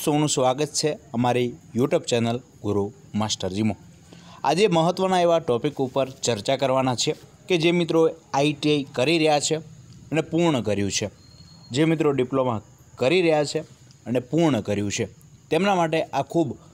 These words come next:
ઉપયોગી વીડિયો થશે, એટલે વીડિયો જોવાનું અંત તક ચૂકતા નહીં. અને તમારા જે પણ મિત્રો છે આઈ ટી આઈ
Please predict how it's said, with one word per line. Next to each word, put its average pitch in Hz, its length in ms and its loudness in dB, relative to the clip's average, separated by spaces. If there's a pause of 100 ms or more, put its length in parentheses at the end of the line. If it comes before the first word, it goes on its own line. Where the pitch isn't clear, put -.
(200)
ઉપયોગી 170 380 2
વીડિયો 160 280 4
થશે, 160 320 -2 (380)
એટલે 147 160 -2
વીડિયો 151 360 2 (320)
જોવાનું 135 520 2
અંત 131 220 -2
તક 131 260 -4
ચૂકતા 151 420 0
નહીં. 156 160 -2 (560)
અને 208 120 0
તમારા 202 280 2
જે 156 160 2
પણ 156 180 -2
મિત્રો 139 340 0
છે 139 240 -4 (120)
આઈ 127 180 0
ટી 135 180 -4
આઈ 143 180 -2